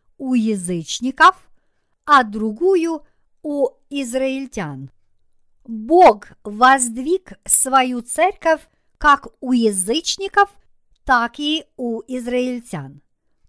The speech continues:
И он будет продолжать спасать заблудшие души до самого последнего дня. Две маслины и два светильника.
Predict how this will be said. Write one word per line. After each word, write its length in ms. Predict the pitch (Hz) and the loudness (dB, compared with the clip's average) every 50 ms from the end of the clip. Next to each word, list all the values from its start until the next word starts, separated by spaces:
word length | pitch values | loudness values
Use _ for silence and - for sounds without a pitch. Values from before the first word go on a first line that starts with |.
| _ _ - | _ _ -2
И 120 | 285 285 | 0 4
он 320 | 277 294 311 311 302 254 | 6 6 6 4 2 0
будет 480 | 240 311 370 370 - 339 339 - - - _ | -4 -6 -6 -4 -4 -4 -4 -4 -10 -18 _
продолжать 880 | - 294 311 320 277 339 330 359 359 311 - 269 202 156 147 - - _ _ _ _ _ | -4 -2 -2 0 4 4 4 4 4 0 -2 -4 -6 -6 -8 -12 -18 _ _ _ _ _
спасать 840 | - - - - - 262 254 262 - - - 330 381 403 - - - _ _ _ _ _ - | -6 -6 -6 -4 -2 0 0 0 -2 0 2 2 2 2 0 -6 -20 _ _ _ _ _ -16
заблудшие 1000 | 208 202 208 233 240 247 214 214 233 240 320 381 - - - - 392 381 392 392 | -12 -6 -2 0 2 2 2 0 -2 2 2 2 2 2 -2 -4 -2 0 0 -2
души 500 | 302 240 214 208 190 - - 277 285 285 - _ _ _ _ _ _ | -2 -4 -6 -8 -8 -8 -10 -10 -10 -10 -12 _ _ _ _ _ _
до 300 | - 202 202 220 214 214 | -18 -8 -4 -4 -2 -2
самого 640 | - - - 277 277 311 339 370 370 359 370 370 370 - _ _ _ _ _ _ - | -2 -2 2 4 4 4 6 6 6 6 6 4 4 0 _ _ _ _ _ _ 0
последнего 1000 | 294 294 285 - - - 254 247 240 214 202 208 220 226 233 240 262 269 269 - _ _ | 2 2 2 0 -2 -6 -4 -2 0 0 0 -2 -4 -6 -4 -2 -2 -4 -4 -8 _ _
дня. 540 | 208 202 220 269 254 247 214 151 127 - - _ _ _ _ _ _ _ _ _ _ _ _ _ _ _ _ | -18 -12 -8 -6 -2 -2 -2 -2 -4 -8 -14 _ _ _ _ _ _ _ _ _ _ _ _ _ _ _ _
Две 420 | 196 185 196 269 269 311 330 320 277 | -16 -8 -6 -4 -2 0 2 2 2
маслины 880 | 240 247 262 - - - - 277 311 349 392 349 233 202 202 220 - _ _ _ _ _ _ _ _ | 2 0 0 0 -2 -2 -2 0 0 2 2 2 0 -4 -4 -6 -10 _ _ _ _ _ _ _ _
и 160 | - 269 269 | -4 -4 -4
два 440 | 233 208 233 220 262 294 330 370 370 - _ | -2 -2 0 4 6 6 6 4 2 -2 _
светильника. 1120 | - - - - 302 302 339 339 - - - 214 190 180 175 170 170 - - 170 160 160 | -4 -2 0 0 0 0 -2 -2 -4 -6 -6 -6 -4 -4 -6 -6 -8 -10 -12 -14 -14 -14